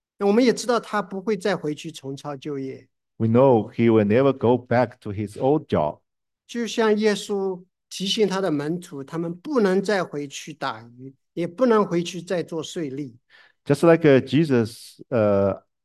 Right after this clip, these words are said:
Speaker 2: told his disciple, they, they won't be able to go back to fishing
Speaker 1: 我们有的时候，
Speaker 2: or tax collector.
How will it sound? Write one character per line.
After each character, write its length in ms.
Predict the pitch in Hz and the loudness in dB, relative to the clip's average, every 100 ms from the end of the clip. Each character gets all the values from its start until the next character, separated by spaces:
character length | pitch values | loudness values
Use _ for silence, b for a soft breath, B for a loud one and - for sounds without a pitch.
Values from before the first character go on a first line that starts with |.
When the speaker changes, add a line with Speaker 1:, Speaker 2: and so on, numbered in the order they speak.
| _ _ _ _ | _ _ _ _
Speaker 2:
told 460 | - 131 135 139 131 | -4 2 4 4 2
his 260 | 101 113 110 | -2 -6 -6
disciple, 640 | 98 90 123 131 104 90 | -10 0 2 2 2 -2
they, 260 | 87 110 123 104 - - | 2 2 2 0 -8 -4
they 100 | 120 | -2
won't 460 | 104 113 127 117 | 0 2 2 0
be 140 | 104 104 | -6 -4
able 220 | 113 110 113 | -2 -2 -4
to 220 | - 104 | -8 -4
go 180 | 107 110 | -2 0
back 320 | 107 107 - | 0 -2 -4
to 320 | 110 104 98 b b b b | -6 -6 -6 b b b b
fishing 520 | - 185 180 - 76 - _ _ | -2 2 2 -2 -8 -14 _ _
Speaker 1:
我 80 | - | -6
们 100 | 202 | 0
有 220 | 107 107 | 4 4
的 60 | - | 2
时 220 | - - | -2 -2
候， 60 | 214 | 0
Speaker 2:
or 40 | |
tax 40 | - | 0
collector. 500 | 214 92 - 90 | -4 -4 -6 -10